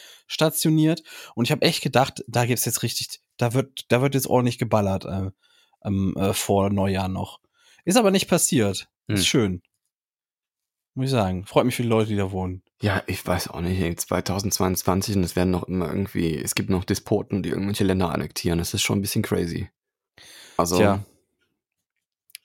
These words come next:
Speaker 1: So ist
Speaker 2: werden,
Speaker 1: das.
Speaker 2: werden wir uns wahrscheinlich nie von, von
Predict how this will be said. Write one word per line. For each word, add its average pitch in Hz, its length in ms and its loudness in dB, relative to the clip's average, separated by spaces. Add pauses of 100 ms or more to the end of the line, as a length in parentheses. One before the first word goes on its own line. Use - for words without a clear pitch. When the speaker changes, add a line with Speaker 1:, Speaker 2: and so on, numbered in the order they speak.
(320)
Speaker 1:
So 92 120 -6
ist - 100 -2
Speaker 2:
werden, 90 160 4
Speaker 1:
das. - 180 -2
Speaker 2:
werden 98 160 0
wir 98 80 0
uns 95 180 -2
wahrscheinlich - 300 -2
nie 95 240 0
von, 87 340 -2
von 85 420 -2